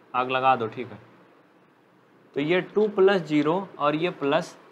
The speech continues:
देखो बच्चा, ज़ीरो का square करोगे, ज़ीरो होगा। हाँ, सांप का बच्चा चाहे छोटा हो चाहे बड़ा हो, असर उतने करता है। हाँ,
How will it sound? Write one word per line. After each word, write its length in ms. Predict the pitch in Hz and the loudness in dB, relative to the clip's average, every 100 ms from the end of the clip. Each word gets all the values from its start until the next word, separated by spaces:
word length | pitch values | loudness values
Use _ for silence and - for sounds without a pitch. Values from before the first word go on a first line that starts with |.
| _ _ | _ _
देखो 200 | 143 156 | -6 -2
बच्चा, 240 | 196 185 208 | -2 0 -2
ज़ीरो 280 | 165 175 | 0 0
का 160 | 190 202 | 0 0
square 280 | 190 196 196 | 2 2 2
करोगे, 320 | 196 190 214 | 0 0 -2
ज़ीरो 260 | 175 170 165 | -2 0 2
होगा। 360 | 143 135 135 - - 156 | 2 0 -2 -6 -8 2
हाँ, 180 | 190 214 - - - _ _ _ _ _ _ 135 | 2 2 -10 -20 -20 _ _ _ _ _ _ 0
सांप 240 | 139 147 | 0 0
का 80 | 160 | 0
बच्चा 280 | 156 156 165 | 0 0 2
चाहे 160 | 170 | 2
छोटा 320 | 165 151 156 | 2 0 4
हो 60 | 180 | 4
चाहे 160 | 175 170 | 6 4
बड़ा 200 | 160 170 | 6 6
हो, 280 | 175 185 - - - | 6 2 -4 -18 -4
असर 220 | 131 131 160 | -2 0 0
उतने 280 | 147 151 | -2 -4
करता 320 | 147 120 113 113 | -4 -6 -2 -2
है। 120 | 123 | -2
हाँ, 180 | 190 | -4